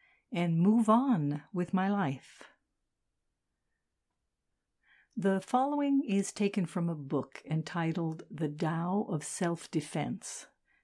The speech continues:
by Scott Shaw, and I quote,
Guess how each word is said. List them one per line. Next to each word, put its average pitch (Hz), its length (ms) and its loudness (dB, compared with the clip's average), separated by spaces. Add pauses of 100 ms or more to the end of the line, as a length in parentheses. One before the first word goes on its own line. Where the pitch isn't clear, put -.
(180)
by 151 160 2
Scott 160 680 -4
Shaw, - 540 -6 (840)
and 160 360 -2
I 214 80 -4
quote, - 600 -10